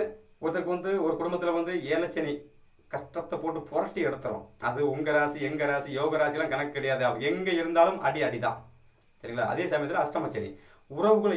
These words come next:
எல்லாத்தையும் பிரிச்சு சின்ன பின்னமாக்குறது அஷ்டம சனி, தொழில நஷ்டத்தை ஏற்படுத்துறது அஷ்டம சனி. இந்த மாதிரி நடக்கும் காலங்களையும் சரி. அடுத்து வந்து பாத்தீங்கன்னா, ஒருத்தருக்கு வந்து சனி திசை நடக்கும் காலங்கள்ல, சனி திசை வந்து இந்த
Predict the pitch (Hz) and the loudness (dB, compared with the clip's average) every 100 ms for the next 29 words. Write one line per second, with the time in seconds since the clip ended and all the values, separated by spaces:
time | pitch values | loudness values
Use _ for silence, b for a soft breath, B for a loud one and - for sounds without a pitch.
0 | 160 175 175 - 180 202 170 - 196 190 | 0 -2 -4 -6 -6 -6 -6 -6 -2 -2
1 | 175 165 156 156 170 - 135 120 - 92 | -2 -2 -2 -2 0 -2 -4 -8 -10 -14
2 | - b b b b _ 170 202 170 156 | -16 b b b b _ 2 4 4 0
3 | - 180 180 165 170 160 - 147 - 107 | -2 -4 -4 -4 0 0 0 -4 -6 -8
4 | 104 - 151 185 185 185 165 160 165 151 | -8 -10 -6 -2 0 2 2 -2 -2 0
5 | 143 143 135 147 139 107 - b b b | 0 0 -4 -6 -6 -8 -8 b b b
6 | b 143 208 233 220 202 175 165 156 156 | b 2 2 4 4 4 4 2 2 0
7 | 202 175 170 185 160 165 202 208 220 247 | 2 2 0 -2 -2 -2 -2 4 4 6
8 | 233 208 160 147 147 - 110 101 92 - | 4 4 4 2 0 -2 0 -2 -6 -12
9 | - 214 214 214 185 180 190 202 202 B | 0 2 2 0 0 -4 -2 -4 -6 B
10 | B B 135 | B B -8